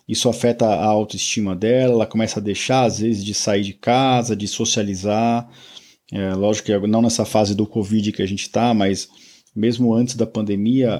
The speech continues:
as mulheres, a, a mulher com incontinência urinária, às vezes ela tem medo de ficar che-, se cheirando com urina, né? Ela se sente meio úmida. É, é lógico que isso pode acontecer com os homens também, mas hoje, no episódio de hoje, eu vou falar basicamente de mulheres, tá?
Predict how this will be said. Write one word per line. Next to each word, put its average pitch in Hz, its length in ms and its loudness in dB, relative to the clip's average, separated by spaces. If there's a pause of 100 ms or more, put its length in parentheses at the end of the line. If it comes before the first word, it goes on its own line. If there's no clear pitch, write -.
(100)
as 101 160 -8
mulheres, 110 440 0
a, 104 240 -4
a 104 60 -2
mulher 113 240 0
com 127 100 -6
incontinência 117 480 -2
urinária, 113 340 0
às 110 60 2
vezes 113 160 0
ela 117 140 4
tem 117 360 0 (420)
medo 127 340 2
de 113 100 -4
ficar 113 220 0
che-, - 280 -4
se - 200 -8
cheirando 117 500 2
com 104 240 -4
urina, 120 540 2
né? 110 100 0
Ela 113 160 2
se - 140 -6
sente 123 360 -2
meio 101 240 -2
úmida. 117 680 0 (580)
É, 98 400 -2
é 98 60 -2
lógico 117 280 0
que - 40 -6
isso - 120 -4
pode 120 160 2
acontecer 117 320 -2
com 113 180 0
os 101 100 0
homens 107 240 2
também, 107 240 -2
mas 120 160 0
hoje, 120 200 2
no 120 200 2
episódio 110 300 0
de 107 100 -2
hoje, 113 160 2
eu 120 40 2
vou 120 60 -2
falar 117 220 0
basicamente 107 680 -2
de 113 100 -4
mulheres, 110 580 -2
tá? 120 300 -2